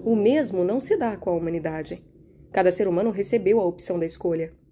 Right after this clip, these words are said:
Isso é um patrimônio hereditário dele ou dela. Todavia, quase todos os indivíduos ignoram este privilégio e, consequentemente, desistem do papel ativo que poderiam desempenhar em suas próprias vidas ou na criação.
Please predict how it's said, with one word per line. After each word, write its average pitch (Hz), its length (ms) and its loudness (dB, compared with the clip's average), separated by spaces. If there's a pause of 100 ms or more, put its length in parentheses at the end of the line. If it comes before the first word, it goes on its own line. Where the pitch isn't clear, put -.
(220)
Isso 156 340 -2
é - 20 0
um 208 80 -2
patrimônio 180 480 0
hereditário 175 640 0
dele 180 320 0
ou 151 120 -2
dela. 156 380 -6 (460)
Todavia, 208 680 2
quase 185 240 -2
todos 196 260 -2
os 190 100 -4
indivíduos 190 460 -2
ignoram 202 500 0
este 170 200 -6
privilégio 175 560 -4 (340)
e, - 60 -8
consequentemente, 220 760 -2
desistem 214 520 -2
do 180 80 -4
papel 190 260 -4
ativo 185 380 -4
que 190 100 -6
poderiam 214 520 2
desempenhar 214 560 -4
em 214 80 -2
suas 247 340 -4
próprias 220 380 -6
vidas 185 360 -4 (280)
ou 185 120 4
na 180 120 2
criação. 185 580 -4